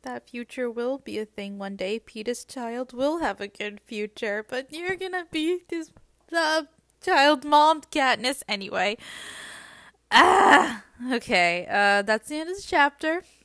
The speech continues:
That's the end of this episode. It was a bit of a long reading. My mouth is very dry. I need to chug a lot of water after this. Um, yeah, thank you guys so much for listening. Um,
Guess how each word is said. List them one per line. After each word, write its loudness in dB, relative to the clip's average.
That's -16
the -12
end -10
of -12
this -10
episode. -2
It -20
was -20
a -20
bit -10
of -12
a -4
long -8
reading. -10
My -10
mouth -10
is -20
very -2
dry. -8
I -8
need -14
to -10
chug -8
a -8
lot -4
of -4
water -2
after -8
this. -8
Um, -2
yeah, 2
thank -6
you -6
guys -6
so -14
much -14
for -20
listening. -10
Um, -6